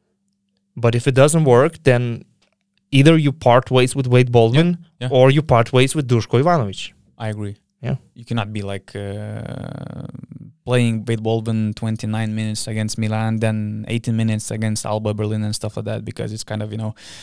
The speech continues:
Speaker 2: uh, a bomb, uh, which is coming, you know, sooner than later. So yeah, but I believe that Duško will be replaced, and they,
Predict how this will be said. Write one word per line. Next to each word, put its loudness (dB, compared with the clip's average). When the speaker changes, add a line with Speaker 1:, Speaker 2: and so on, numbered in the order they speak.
Speaker 2:
uh, -6
a -10
bomb, 0
uh, -10
which -8
is -6
coming, -8
you -12
know, -10
sooner -8
than -8
later. -8
So -4
yeah, 0
but 0
I 4
believe 4
that 2
Duško -2
will -6
be -8
replaced, -6
and -8
they, -2